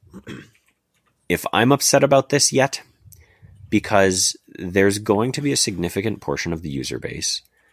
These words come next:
that simply doesn't care, especially given the fact that they now know the P V E we were once promised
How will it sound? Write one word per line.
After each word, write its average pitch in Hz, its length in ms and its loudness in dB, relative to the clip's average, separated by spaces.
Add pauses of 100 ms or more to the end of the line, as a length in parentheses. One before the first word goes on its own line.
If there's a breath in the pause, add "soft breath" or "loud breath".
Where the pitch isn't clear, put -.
(580)
that - 320 0
simply - 640 2
doesn't 101 340 0
care, - 360 -2 (140)
especially 85 1000 0 (540 soft breath)
given 95 380 4
the 95 100 0
fact - 640 -4 (1300)
that 80 320 0
they 82 140 2
now 76 320 2
know 85 580 4
the 71 600 -2
P - 180 -4
V 73 440 0
E 69 60 0
we 69 180 -2
were 65 260 -2
once 117 260 2
promised 65 460 -4